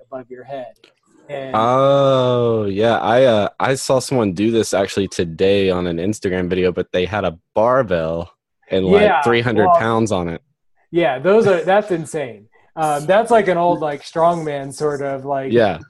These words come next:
Speaker 1: circus routine with the, doing it with the barbell. But, uh, it's hard enough with just the kettlebell.
Speaker 2: Yeah.
Speaker 1: And you feel pretty cool once, once you're able to do them and look smooth at doing it,
Speaker 2: So the
Speaker 1: so.
Speaker 2: goal is just, like, you just keep your arm extended the whole time and get up
Speaker 1: Yep.
Speaker 2: by any,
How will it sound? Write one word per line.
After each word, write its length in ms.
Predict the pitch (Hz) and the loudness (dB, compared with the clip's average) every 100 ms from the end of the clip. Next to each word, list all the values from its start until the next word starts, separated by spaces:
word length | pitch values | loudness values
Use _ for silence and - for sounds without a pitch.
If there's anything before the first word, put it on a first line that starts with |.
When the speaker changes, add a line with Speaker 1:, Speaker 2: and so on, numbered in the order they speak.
| _ | _
Speaker 1:
circus 520 | - 185 185 170 - | -2 -2 0 -4 -6
routine 500 | 147 131 139 135 131 | -10 -10 -12 -12 -12
with 160 | 139 139 | -12 -12
the, 120 | 147 117 _ | -14 -16 _
doing 220 | 160 160 | -4 -4
it 80 | 143 | -4
with 140 | 147 | -8
the 80 | 135 | -10
barbell. 600 | 131 139 147 127 120 123 _ _ _ | -6 -4 -4 -8 -12 -14 _ _ _
But, 200 | 151 139 | -12 -6
uh, 160 | 147 139 | -4 0
it's 140 | 196 | 0
hard 200 | 220 247 | 4 4
enough 220 | 202 202 156 | 4 2 0
with 140 | 160 | -4
just 180 | 170 160 | -4 -6
the 80 | 151 | -8
kettlebell. 680 | 156 160 147 135 127 127 123 _ - | -2 -2 -2 -6 -10 -12 -16 _ -2
Speaker 2:
Yeah. 220 | 110 120 151 | 0 0 -2
Speaker 1:
And 100 | 151 - _ _ _ _ - | -12 -18 _ _ _ _ -16
you 100 | 160 | -8
feel 220 | 185 214 | -2 0
pretty 240 | 196 185 160 | 0 -2 -2
cool 320 | 180 175 156 | -2 0 2
once, 320 | 151 147 - - | 0 -6 -12 -10
once 280 | 170 170 - | -6 -6 -4
you're 120 | 156 | 0
able 260 | 156 151 139 | 0 0 -4
to 100 | 143 | -6
do 260 | 127 151 151 | -6 -4 -4
them 340 | 147 143 139 | -4 -6 -8
and 240 | 131 135 131 _ _ | -12 -12 -16 _ _
look 240 | 147 156 | -8 -8
smooth 440 | - 151 156 151 143 | -8 -8 -4 -4 -6
at 140 | 135 123 | -10 -10
doing 380 | 143 139 135 131 | -12 -12 -12 -14
it, 180 | 123 - | -10 -4
Speaker 2:
So 80 | |
the 120 | 127 113 | 0 2
Speaker 1:
so. 60 | |
Speaker 2:
goal 240 | 110 127 131 | 4 4 4
is 100 | 107 | 2
just, 220 | 104 - | -2 0
like, 180 | 101 - | 0 -2
you 140 | 107 | -4
just 260 | 98 98 - | -4 -6 -10
keep 180 | - 107 | -8 -2
your 100 | 110 | 0
arm 200 | 98 104 | 2 0
extended 360 | 85 - 101 95 | -2 -2 -2 0
the 60 | |
whole 160 | 92 95 | 0 -2
time 460 | - 101 95 92 82 | -2 -2 -2 -4 -4
and 160 | 90 | -4
get 120 | 95 | 0
up 100 | 98 | 0
Speaker 1:
Yep. 60 | 85 | 0
Speaker 2:
by 120 | 90 | -2
any, 240 | 92 95 | -2 -2